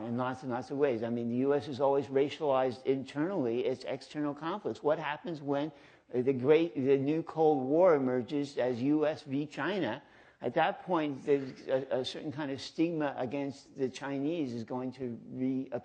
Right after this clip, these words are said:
may, I shouldn't say is going to, may reappear in the way that it has, uh, it appeared now as Islamophobia and previ-, previously was anti-Japanese, et cetera, et cetera. These are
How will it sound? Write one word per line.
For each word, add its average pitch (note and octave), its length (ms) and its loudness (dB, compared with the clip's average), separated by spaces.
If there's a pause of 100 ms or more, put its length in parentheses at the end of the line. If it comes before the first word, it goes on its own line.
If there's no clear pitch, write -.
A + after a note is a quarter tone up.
(120)
may, B2+ 680 4
I G2+ 220 -10
shouldn't A2 200 -14
say - 200 -14
is A#2 180 -4
going G2 240 -10
to, - 100 -16
may B2+ 420 -2 (420)
reappear A#2 640 -2
in A#2 140 -4
the A#2 80 -2
way A#2 240 0
that A2+ 320 -2 (220)
it A2 100 -4
has, B2 460 -2
uh, A#2 360 0
it - 320 -4 (140)
appeared C3 420 -2
now B2 300 -2
as B2+ 240 0
Islamophobia C3 1300 -2
and B2 220 -4
previ-, C#3+ 600 -2 (160)
previously C#3+ 520 -6
was B2+ 200 -2
anti-Japanese, C3 840 -6
et D3 120 -4
cetera, D3 280 -4
et C#3+ 80 -2
cetera. D3 260 -2 (280)
These F#3+ 240 2
are F#3 80 4